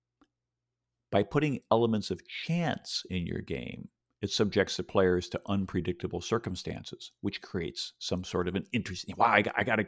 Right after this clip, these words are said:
try this thing again. Maybe I'll get lucky the next time." <laughs> It works for casinos. Number six, resources.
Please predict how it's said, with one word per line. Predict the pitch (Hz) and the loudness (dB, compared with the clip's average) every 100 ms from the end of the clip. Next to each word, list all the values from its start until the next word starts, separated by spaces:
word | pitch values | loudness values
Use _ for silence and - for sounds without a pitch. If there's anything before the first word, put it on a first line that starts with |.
| - | -2
try | - 95 | 0 2
this | 98 104 | 4 2
thing | 101 | 2
again. | 95 98 123 | 4 6 6
Maybe | 95 104 | 6 6
I'll | 107 | 8
get | 131 | 6
lucky | 151 170 175 | 6 4 4
the | 139 107 | 4 2
next | - - | -2 -8
time." | - - - | -10 -10 -10
<laughs> | - | 2
It | 113 127 | 6 8
works | 131 127 | 6 4
for | - | 0
casinos. | 135 151 185 220 196 - - _ _ _ _ _ _ _ _ _ _ - | -2 -2 0 -2 -4 -10 -20 _ _ _ _ _ _ _ _ _ _ -6
Number | 95 113 127 123 | 0 2 2 0
six, | - 143 135 - - - - _ _ _ _ _ _ - _ | -2 -4 -4 -8 -16 -18 -20 _ _ _ _ _ _ -20 _
resources. | 98 170 202 170 143 110 - - - | 10 12 12 12 10 10 4 -6 -10